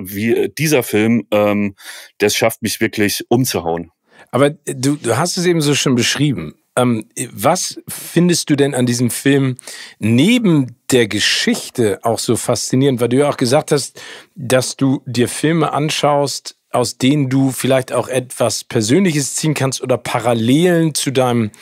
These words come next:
Speaker 2: eigenen Leben oder, äh, Schlussfolgerungen aus Ereignissen, die in deinem Leben passiert sind. Also
Speaker 1: Mhm.
Speaker 2: hast du das Gefühl gehabt, äh, du hast es so schön beschrieben und ich glaube, das ist auch ein Punkt,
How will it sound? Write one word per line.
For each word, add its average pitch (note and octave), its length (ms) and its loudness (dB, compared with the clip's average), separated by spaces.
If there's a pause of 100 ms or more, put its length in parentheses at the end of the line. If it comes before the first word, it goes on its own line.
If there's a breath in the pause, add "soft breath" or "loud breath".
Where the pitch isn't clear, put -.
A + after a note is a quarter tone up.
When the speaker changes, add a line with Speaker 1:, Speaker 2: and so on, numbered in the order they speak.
(480 loud breath)
Speaker 2:
eigenen D3+ 440 4
Leben D#3+ 460 2
oder, A#2 480 0 (160)
äh, A#2+ 160 -6
Schlussfolgerungen D3 1080 0
aus B2 200 -4
Ereignissen, C3+ 580 -4
die B2+ 120 -2
in B2+ 60 -2
deinem A#2+ 200 -2
Leben B2+ 220 -2
passiert - 360 -8
sind. - 340 -10
Also B2 240 2
Speaker 1:
Mhm. A#2 280 2 (200 loud breath)
Speaker 2:
hast - 300 -2
du A#3 60 0
das F#3 200 0
Gefühl F3 300 -2
gehabt, E3 280 -2
äh, C#3+ 120 -6
du C#3 220 -2
hast G3 180 -2
es G#3+ 60 2
so D#3+ 80 2
schön F3+ 240 0
beschrieben D#3+ 280 -2
und C#3+ 100 -4
ich A#2+ 100 -6
glaube, D3+ 180 0
das D3+ 180 -2
ist - 100 -6
auch F3 140 -4
ein D3 120 -2
Punkt, F3+ 320 0